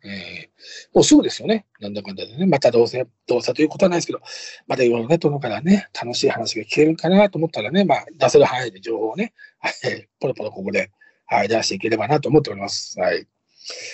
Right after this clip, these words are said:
で、あとね、まあ、私、ボイシーっていうね、なんか音楽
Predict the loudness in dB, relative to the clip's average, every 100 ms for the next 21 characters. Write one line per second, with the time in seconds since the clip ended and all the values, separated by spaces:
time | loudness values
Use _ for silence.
0 | -18 _ 4 6 8 4 2 0 0 2
1 | 4 4 2 -8 -12 -12 -10 -8 -8 -6
2 | -6 -2 -4 2